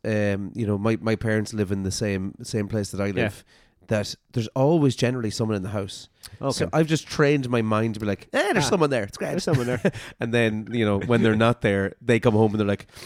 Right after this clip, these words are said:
Speaker 2: Yeah.
Speaker 1: "You left the back door open. What are you doing?" <laughs> Um, so, yeah. Uh,
Speaker 2: Always
Speaker 1: cu-
Speaker 2: have a smoke alarm and a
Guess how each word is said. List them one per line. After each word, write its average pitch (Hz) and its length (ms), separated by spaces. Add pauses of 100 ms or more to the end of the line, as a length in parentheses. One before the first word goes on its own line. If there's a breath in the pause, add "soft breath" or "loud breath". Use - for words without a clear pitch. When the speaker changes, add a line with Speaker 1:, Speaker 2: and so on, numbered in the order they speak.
(180 loud breath)
Speaker 2:
Yeah. 139 160
Speaker 1:
"You 170 100
left 226 280
the 233 60
back 147 180
door 160 240
open. 131 260
What 151 140
are 165 40
you 160 80
doing?" 143 340
<laughs> - 760 (1120 loud breath)
Um, 98 560 (160)
so, 113 200
yeah. 101 200 (340 loud breath)
Uh, 120 140
Speaker 2:
Always 127 140
Speaker 1:
cu- 139 60
Speaker 2:
have 123 160
a 120 60
smoke 123 300
alarm 110 320
and 104 140
a 101 180